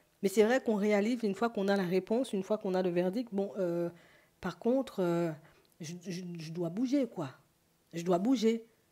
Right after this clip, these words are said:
Alors qu'on a réellement cette impression, vous voyez, que vous, vous êtes parti sur autre chose. Hmm.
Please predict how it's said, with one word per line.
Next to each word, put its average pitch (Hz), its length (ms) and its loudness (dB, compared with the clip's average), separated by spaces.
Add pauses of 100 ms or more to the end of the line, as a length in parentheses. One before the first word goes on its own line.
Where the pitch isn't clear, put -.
(420)
Alors 247 260 2
qu'on 220 160 0
a 214 80 4
réellement 220 380 0
cette 208 260 -2
impression, 214 460 -2
vous 269 60 -2
voyez, 226 260 0
que 214 40 -8
vous, 233 160 -4
vous 208 240 -4
êtes 240 140 0
parti 196 320 0
sur 208 240 -2
autre 208 300 0
chose. 208 400 -2 (1300)
Hmm. 262 140 -4